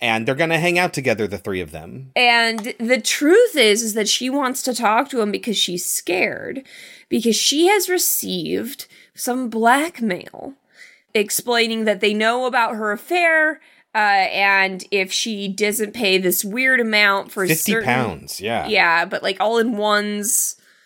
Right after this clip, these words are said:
Speaker 2: or something like that.
Speaker 1: Yeah, first in fives, and then change the fives for ones, and yeah, uh-huh.
Speaker 2: And she has to do all this weird stuff, and, and then she got, like, weird notes.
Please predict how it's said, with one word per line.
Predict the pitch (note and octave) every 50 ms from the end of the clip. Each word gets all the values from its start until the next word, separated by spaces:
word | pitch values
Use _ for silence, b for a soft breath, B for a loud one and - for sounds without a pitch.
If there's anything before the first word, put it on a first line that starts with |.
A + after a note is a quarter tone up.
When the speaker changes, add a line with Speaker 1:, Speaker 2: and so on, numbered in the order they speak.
| b b b b b -
Speaker 2:
or | - G3
something | G3 - D#4+ B3 A#3 - A3+ G#3+ G3+
like | G3+ F#3+ F#3 F#3 -
that. | F#3 F3+ F3+ F3 F3 D#3+
Speaker 1:
Yeah, | C3 G#2+
first | G2+ - - D#3 D#3 D3 - E3
in | D3+ C#3+
fives, | - - C#3 B2 A#2 A2 G#2+ G#2+ G#2+ G2+ G#2 - - - -
and | - A#2+ A2+ A2+
then | A2 G#2+
change | G2+ - - C3 A#2+ B2+ -
the | - B2
fives | - - A#2+ A2+ A2+ G#2+ -
for | - - B2+ A2
ones, | G#2 G2+ A2+ G#2+ G#2 F#2+ F2+ F2+ F2 F#2 G2 G2 -
and | - C#2 F2 F#2 F#2+
yeah, | F#2+ F#2+ F2+ D#2+ D#2 D#2 E2 F2+
uh-huh. | F#2+ G2 G2 G2+ B B B B B B B B B B B B B B B _ _ -
Speaker 2:
And | A#3+ B3+ A#3
she | - D#4
has | F4+ F4+ F4+
to | F4+ E4+
do | F#4 F4
all | E4 D#4+
this | D#4 -
weird | B3+ C#4 C4 C4 C4 A3+
stuff, | - - A3+ A3 G#3+ G#3+
and, | G#3 G3 G3+ G3+
and | - A3+ A3+ A#3+
then | B3+ B3+ B3+ B3 A#3+ - -
she | - - - C#4+
got, | B3 D4 C#4+ -
like, | - C4+ A3+
weird | A3+ G#3+ A#3+ C#4 D4 D4+ D4+ A#3
notes. | A3+ C#4 A3+ A3+ A3+ B3+ B3+ - - - - - - - - - - - -